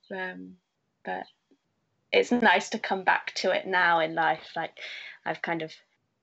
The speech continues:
I think I came back, I almost do what my dad does now in a way.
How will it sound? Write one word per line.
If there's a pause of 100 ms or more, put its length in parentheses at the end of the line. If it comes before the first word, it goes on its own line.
(1300)
I
think
I (160)
came
back, (120)
I
almost
do (300)
what
my (260)
dad
does
now
in
a
way.